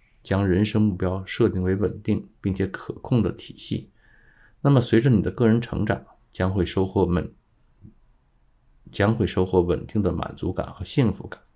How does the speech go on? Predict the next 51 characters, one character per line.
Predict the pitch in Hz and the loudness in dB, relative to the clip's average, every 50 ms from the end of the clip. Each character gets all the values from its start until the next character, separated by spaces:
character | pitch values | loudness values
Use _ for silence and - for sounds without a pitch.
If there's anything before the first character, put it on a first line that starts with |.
| _ _ _ _ _ _ _ _ _ _ _ _ _ _ _ _ _ - | _ _ _ _ _ _ _ _ _ _ _ _ _ _ _ _ _ 2
这 | - 175 175 | 6 6 6
个 | 156 - | 6 6
故 | - - 170 156 | 4 4 4 4
事 | - - 127 | 6 4 4
给 | 127 139 143 | 6 6 6
我 | 135 | 6
们 | 117 | 6
的 | 113 117 | 4 4
启 | - - - - | 2 -2 -6 -6
示： | - - - - 117 - - - - _ _ _ _ _ _ _ _ _ - | -6 -6 -4 -4 -4 -4 -4 -10 -20 _ _ _ _ _ _ _ _ _ -6
一 | - 101 107 | -2 2 4
个 | 113 107 | 6 6
人 | 95 98 | 6 6
要 | 107 110 | 6 6
有 | 107 107 | 6 4
主 | 110 - - - | 2 0 -6 -10
见， | - - 104 101 98 - - _ _ _ _ _ _ _ - - _ - | -6 -4 -4 -4 -4 -4 -10 _ _ _ _ _ _ _ -20 -12 _ 4
要 | 147 156 | 6 8
有 | 143 117 | 8 8
自 | 117 - - 196 160 - | 6 4 6 6 6 6
己 | - - - | 4 -6 -4
的 | - 69 69 | -4 -4 -4
评 | - - 104 95 104 | -4 -2 -2 0 0
价 | 117 110 101 | 0 0 -2
体 | - - - - | -4 -6 -10 -10
系 | - - - 92 | -8 -4 -4 -2
和 | - 92 | -2 -2
标 | - 101 101 110 | -2 2 2 2
准， | 117 117 - - _ _ _ _ _ _ _ _ _ _ _ _ | 2 0 -4 -10 _ _ _ _ _ _ _ _ _ _ _ _
才 | - - 135 | 0 2 2
不 | 131 123 117 | 2 2 0
会 | 117 156 143 | 2 2 2
被 | 131 127 135 123 | 4 4 4 4
别 | 113 - 92 104 123 | 4 2 2 4 4
人 | 165 156 123 | 4 4 4
的 | 98 82 | 4 2
意 | 80 90 87 | 2 0 -2
见 | 87 90 85 - | -2 -4 -6 -6
所 | - - 92 | -4 -6 -6
左 | - - - - | -6 -6 -10 -8
右， | - - - - _ _ _ _ _ _ _ _ _ | -8 -10 -10 -10 _ _ _ _ _ _ _ _ _
不 | - 107 104 | 2 2 6
会 | 104 120 98 | 6 6 4
活 | - - 92 92 | 4 4 0 2
在 | 104 98 87 | 2 2 0
别 | - - 90 87 | 0 0 0 2
人 | 98 123 123 | 2 2 4
的 | 110 92 87 | 2 2 0
舆 | 87 82 - | 0 -4 -4
论 | 78 76 - | -4 -4 -4
中。 | - - | -8 -12